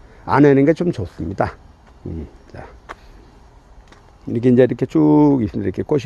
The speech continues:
피어 있고요. 음, 이렇게 있고, 이제 이것은, 어, 이번에 이제 새로 들어온 제라늄 품종들 이렇게, 예, 이렇게 이제 이것은 작년 일 년 정도 여기서 화분을 자-, 화분에서 자란 품종들이고,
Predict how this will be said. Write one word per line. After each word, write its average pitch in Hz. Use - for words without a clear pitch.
피어 139
있고요. 107
음, 90
이렇게 -
있고, 104
이제 143
이것은, 202
어, 147
이번에 165
이제 180
새로 226
들어온 170
제라늄 131
품종들 123
이렇게, -
예, 101
이렇게 101
이제 98
이것은 202
작년 175
일 254
년 226
정도 180
여기서 151
화분을 175
자-, 143
화분에서 175
자란 127
품종들이고, 123